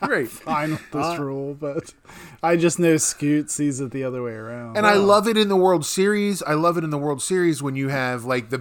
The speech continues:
Speaker 2: American League batter who's never,
Speaker 1: <clears throat>
Speaker 2: or even pitcher who's never swung a bat has to
Speaker 1: Oh,
Speaker 2: get
Speaker 1: it's
Speaker 2: up there
Speaker 1: always
Speaker 2: and hit.
Speaker 1: hilarious.
Speaker 2: It's great. It's
Speaker 1: Yeah,
Speaker 2: awesome.
Speaker 1: it's so awkward and hilarious.
Speaker 3: I just think you're gonna have a bunch, you're gonna have half the, all the pitchers in the National League are gonna hate it.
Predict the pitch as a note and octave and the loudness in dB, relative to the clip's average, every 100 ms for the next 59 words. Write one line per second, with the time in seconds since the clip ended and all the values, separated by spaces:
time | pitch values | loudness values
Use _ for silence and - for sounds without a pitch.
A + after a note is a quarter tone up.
0 | G#2+ C3 C#3+ D3 - C#3+ C3 B2+ C3+ C3+ | -8 -6 -2 -2 -2 -6 -4 0 0 0
1 | C3+ A#2+ A2+ B2 C3 B2+ C3 A2+ - - | -2 -4 -4 -2 0 0 -2 -6 -16 -6
2 | B2+ C#3 C#3+ C#3 D#3 C3 C3+ A#2 C3 C3 | -4 -2 -4 -4 -4 -4 -4 -6 -4 -4
3 | C3 C3+ C3 A#2+ A#2 B2+ B2+ B2 B2+ F3+ | -4 -6 -6 -6 -4 -6 -6 -8 -4 0
4 | F3 C#3+ B2+ E3+ D3+ C#3+ C3 C#3+ D#3 F3+ | 2 0 2 2 2 0 -2 -2 -2 -2
5 | D3 F#3 D#4 E3+ B2+ C#3+ D3 G3 A#3+ G#3+ | -2 0 0 0 -2 -2 -2 0 2 2
6 | D#3+ D3 D#3 - D#3 D#3 D#3+ C3+ A2 B2 | 2 2 0 0 -4 -2 -4 -8 -12 -12
7 | C3+ C#3 A#2+ A#2 - - - - G3+ G3+ | -12 -14 -14 -16 -20 -20 -20 -6 -4 -2
8 | D#3+ - E3 C#3 D3+ D3+ C#3+ C#3+ A2+ A2+ | -6 -4 -4 -2 -4 -2 -2 -4 -4 -6
9 | D3 C#3+ E3 E3+ D3+ E3 C#3+ E3 E3 - | -6 -6 -6 -4 -2 -2 -2 -2 -2 -4
10 | C3 A#2+ G#2+ - _ _ _ _ D3 G3 | -4 -2 -6 -12 _ _ _ _ -2 -2
11 | E3+ G3 F#3 D3+ C#3+ C3 C#3 F3 G3+ G3 | 0 -4 -4 -6 -6 -2 -2 -2 -2 -4
12 | G#3 C#3+ G#2 G#2+ F#2+ F2+ | -2 -2 -4 -6 -10 -12